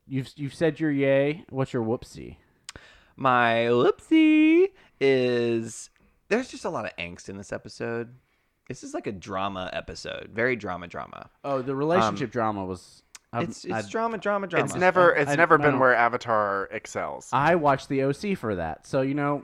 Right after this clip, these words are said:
Speaker 1: not. That's
Speaker 2: Yeah.
Speaker 1: where, that's where I want it.
Speaker 2: Well, and it's just there's just a lot of drama. This whole, like, even the twins and, like, another thing that bums me out is this, you know,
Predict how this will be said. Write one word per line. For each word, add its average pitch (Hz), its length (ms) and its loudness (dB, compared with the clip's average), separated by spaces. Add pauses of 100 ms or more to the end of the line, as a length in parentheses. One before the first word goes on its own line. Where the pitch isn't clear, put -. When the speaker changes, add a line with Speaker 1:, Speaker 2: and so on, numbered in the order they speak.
(100)
Speaker 1:
not. 147 380 -4 (680)
That's 160 120 -6
Speaker 2:
Yeah. 185 260 0
Speaker 1:
where, 175 160 -2
that's 160 180 -6
where 110 120 0
I - 20 0
want 87 220 -8
it. 87 80 -12 (180)
Speaker 2:
Well, 220 140 -4
and 202 100 -6
it's 208 160 -6
just 220 160 -18
there's 185 260 -4
just - 220 -16
a 156 80 -10
lot 165 180 -6
of 156 80 -12
drama. 135 400 -6
This 123 180 -12
whole, 156 260 -4
like, 139 240 -6
even 165 240 -8
the 131 80 -8
twins 123 500 -10
and, 104 140 -12
like, 110 180 -8
another 151 260 -6
thing 151 200 -8
that - 160 -14
bums 131 280 -4
me 135 140 -6
out 131 320 0
is 113 180 -4
this, - 300 -14
you 123 220 -8
know, 101 300 -10